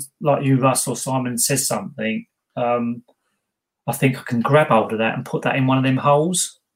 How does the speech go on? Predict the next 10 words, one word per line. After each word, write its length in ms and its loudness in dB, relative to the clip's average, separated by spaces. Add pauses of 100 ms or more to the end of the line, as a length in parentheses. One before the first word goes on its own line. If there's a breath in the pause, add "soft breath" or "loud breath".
(260)
and 100 -4
it 60 -4
goes 340 4
towards 460 4
that 280 0
big 220 -2 (320)
lump 180 -2
of 100 -10
cheese 520 -2
of, 400 -6